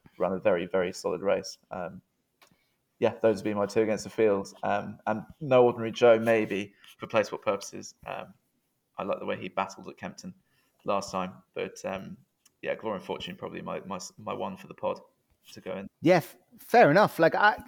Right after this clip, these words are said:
Speaker 2: I couldn't put you off putting that one in. There were two others that I wanted to, to consider. Yeah, I think you mentioned,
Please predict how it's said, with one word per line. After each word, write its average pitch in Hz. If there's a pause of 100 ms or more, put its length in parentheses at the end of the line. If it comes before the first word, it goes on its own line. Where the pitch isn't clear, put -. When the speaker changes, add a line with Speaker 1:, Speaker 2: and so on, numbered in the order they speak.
(100)
Speaker 2:
I -
couldn't 202
put 208
you 185
off 160
putting 165
that 147
one 147
in. 160
There 165
were 175
two 302
others 202
that 113
I 143
wanted 147
to, 139
to -
consider. 131
Yeah, 143
I 135
think 175
you 156
mentioned, 131